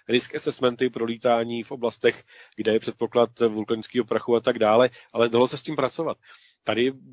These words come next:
jsme byli v létě, nebo v létě, na jaře v situaci, kdy nikdo nevěděl, co se bude dít. Nikdo nevěděl, jak dlouho to bude trvat. Nikdo nevěděl, co vlastně má dělat. A i když v společnosti mají jakýsi všichni plány pro nějaký případy,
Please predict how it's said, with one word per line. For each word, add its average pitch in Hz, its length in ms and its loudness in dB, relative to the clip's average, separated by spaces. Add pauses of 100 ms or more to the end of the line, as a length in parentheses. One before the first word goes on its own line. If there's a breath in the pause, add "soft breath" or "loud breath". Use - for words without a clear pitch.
jsme 120 200 -4
byli 120 180 2
v 127 60 0
létě, 127 320 2
nebo 101 200 -10
v 95 60 -10
létě, 107 420 -8
na 110 200 -4
jaře 113 200 2
v 127 80 -4
situaci, 120 380 -2
kdy 127 180 -6
nikdo 123 340 2
nevěděl, 120 800 4 (180)
co - 180 -8
se - 180 -4
bude 127 220 0
dít. 95 300 -16 (460 soft breath)
Nikdo 117 240 0
nevěděl, 135 360 2
jak 101 220 -4
dlouho 104 280 -6
to 101 120 -10
bude 95 180 -6
trvat. 90 400 -10 (340 loud breath)
Nikdo 117 200 2
nevěděl, 135 580 4
co - 220 -2
vlastně 113 340 -2
má 131 200 -2
dělat. 98 340 -4 (500 soft breath)
A 98 600 2
i - 60 -8
když 127 340 -2
v - 180 -20
společnosti 117 540 -4
mají 120 240 2
jakýsi 120 560 0
všichni 113 320 -10
plány 110 420 0
pro 110 180 -4
nějaký 110 340 -2
případy, 113 540 0